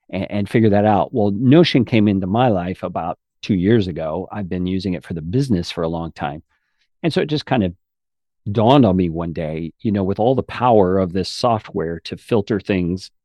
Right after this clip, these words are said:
and set up databases in ways that are more, more usable for this than that, uh, I think I can use this for the prayer system. So I started experimenting, and, and I tell you, it wasn't easy to figure out all the things I did, but now I've got it to where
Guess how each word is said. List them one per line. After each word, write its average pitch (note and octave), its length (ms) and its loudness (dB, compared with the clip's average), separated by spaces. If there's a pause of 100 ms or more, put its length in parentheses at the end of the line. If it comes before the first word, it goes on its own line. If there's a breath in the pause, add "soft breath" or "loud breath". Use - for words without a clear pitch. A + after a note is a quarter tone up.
(720)
and A#2 160 -12
set A#2+ 220 2
up G#2+ 120 0
databases F#2+ 600 0
in F#2+ 140 -2
ways F#2+ 300 0
that F#2+ 120 0
are F2+ 100 -2
more, F#2+ 300 0 (160)
more A2 160 2
usable G2+ 380 -2
for - 120 -8
this F#2+ 260 -4
than F#2 180 -2
that, F#2+ 260 -4 (580)
uh, - 160 -6
I - 240 -2
think E3 200 -4
I A2+ 80 0
can G#2+ 140 -2
use G#2+ 180 0
this G2 160 -6
for - 120 -8
the F2+ 80 -6
prayer B2 280 2
system. - 460 -10
So - 180 -2
I G2+ 80 4
started A2+ 480 2 (220)
experimenting, G2+ 760 0
and, F2 220 -6
and F#2+ 320 -8
I F#2+ 200 -10
tell B2+ 180 -6
you, G#2+ 60 0
it F2 100 -2
wasn't A#2 240 -4
easy A2 260 0
to F2 80 -4
figure F#2 240 -6
out F2 140 -4
all F2 120 -6
the F2 80 -6
things F#2 260 -8
I F2 80 -6
did, F#2 280 0
but F#2 220 -4 (420)
now A2+ 200 4
I've A2 120 4
got A2 160 4
it G2 160 -2
to A2 200 0
where G2 480 2